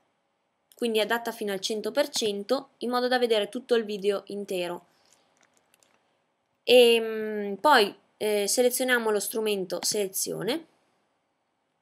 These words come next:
ci portiamo un po' prima che io inizi a controllare la bottiglia, quindi qua, espandiamo il menu trasformazione del video bottiglia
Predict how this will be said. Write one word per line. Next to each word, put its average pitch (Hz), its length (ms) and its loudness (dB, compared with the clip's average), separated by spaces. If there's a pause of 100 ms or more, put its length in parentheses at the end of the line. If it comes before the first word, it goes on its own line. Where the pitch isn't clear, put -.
(680)
ci - 140 -4
portiamo 226 760 4
un 277 140 -6
po' 320 160 0
prima 254 560 0 (220)
che 277 100 -8
io 277 160 0
inizi 254 380 -2
a 208 40 -6
controllare 247 560 -2
la 196 120 0
bottiglia, 185 680 -6 (3250)
quindi 185 340 -8
qua, 233 380 2 (1900)
espandiamo 277 600 0
il 226 100 0
menu 269 420 0
trasformazione 220 1080 0
del 180 200 -4
video 185 260 -4
bottiglia 185 640 -8